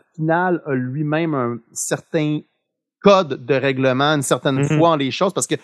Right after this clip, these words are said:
Speaker 1: c'est un choix existentiel, tu sais, c'est un choix de dire, bon, c'est un gars qui, on peut dire,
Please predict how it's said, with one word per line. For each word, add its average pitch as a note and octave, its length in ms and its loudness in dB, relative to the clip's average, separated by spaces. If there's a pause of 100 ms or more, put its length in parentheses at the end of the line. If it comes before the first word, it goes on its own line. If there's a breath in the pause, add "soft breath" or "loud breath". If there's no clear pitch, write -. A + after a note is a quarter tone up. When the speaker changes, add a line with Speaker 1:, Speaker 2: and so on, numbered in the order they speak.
(140)
Speaker 1:
c'est - 180 -8
un C#3+ 100 0
choix F#3 220 0
existentiel, C#3+ 800 0
tu - 60 -14
sais, D#3 80 -2
c'est D3 140 -6
un C#3 100 2
choix F3 260 2
de B2 60 -2
dire, D3+ 180 2 (580)
bon, C#3 200 4
c'est C#3 140 -4
un B2+ 120 0
gars D3+ 240 4
qui, C#3 320 -8
on B2+ 80 -4
peut B2 140 -2
dire, C3+ 300 4